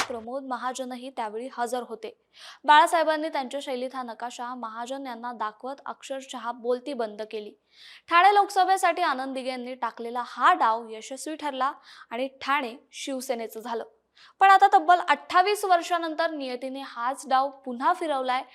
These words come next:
ठाणे हा शिवसेनेचा बालेकिल्ला समजला जात असला तरी या लोकसभा मतदारसंघात सर्वाधिक आमदार हे भाजपचे. जिल्ह्यात नगरसेवकांपासून ते ग्रामपंचायत सदस्यांपर्यंत भाजपचं कमळ फुललंय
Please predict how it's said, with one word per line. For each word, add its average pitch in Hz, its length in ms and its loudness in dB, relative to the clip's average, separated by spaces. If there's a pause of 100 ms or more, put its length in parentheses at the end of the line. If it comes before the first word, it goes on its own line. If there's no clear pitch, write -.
(360)
ठाणे 320 300 6
हा 403 200 6
शिवसेनेचा 339 600 0
बालेकिल्ला 320 760 0
समजला 262 460 -4
जात 233 260 -4
असला 226 300 -8 (360)
तरी 226 200 -6
या 240 220 4
लोकसभा 277 480 0
मतदारसंघात 240 800 -6
सर्वाधिक 240 580 -2
आमदार 226 340 -2 (320)
हे 262 60 2
भाजपचे. 254 640 -2 (560)
जिल्ह्यात 370 340 6
नगरसेवकांपासून 359 960 2
ते 349 100 -2
ग्रामपंचायत 302 800 0
सदस्यांपर्यंत 262 800 -6
भाजपचं 247 640 -6
कमळ 262 360 -4
फुललंय 233 340 -8